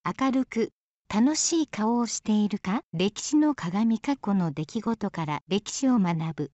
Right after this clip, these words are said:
人の鏡、部下の還元を受け入れる。この三つがリーダーとしての最低条件で、ここからイノベーションが生み出され、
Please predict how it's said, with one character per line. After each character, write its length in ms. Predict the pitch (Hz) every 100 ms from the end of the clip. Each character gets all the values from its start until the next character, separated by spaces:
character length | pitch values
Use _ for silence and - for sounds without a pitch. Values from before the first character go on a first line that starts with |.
| _
人 260 | - 285
の 160 | 285 277
鏡、 480 | - 214 285 302 277
部 160 | 233
下 140 | - 190
の 140 | 160
還 280 | - 220 254
元 300 | 247 247 220
を 100 | 170
受 220 | 147 220
け 0 | 247
入 100 | 240
れ 120 | 226
る。 120 | 170 - _
こ 140 | -
の 160 | 226 233
三 180 | 185 185 -
つ 160 | 247
が 220 | 190 156 -
リ 260 | 170 311 320
ー 60 |
ダ 240 | 262 247 240
ー 20 |
と 140 | 214
し 120 | 214 -
て 160 | 262
の 140 | 202 170
最 360 | - 202 269
低 260 | - 277 269
条 260 | 262 269
件 320 | - 226 202 160
で、 160 | 160 - _ _ _
こ 120 | 180
こ 180 | - 254
か 200 | - 220
ら 140 | 196 185
イ 80 |
ノ 160 | 208 277
ベ 200 | 302 339
ー 40 |
シ 160 | 330 254
ョ 40 | 214
ン 80 |
が 180 | 170 143 175
生 60 |
み 120 | 208 233
出 160 | 214
さ 180 | - 202
れ、 180 | 160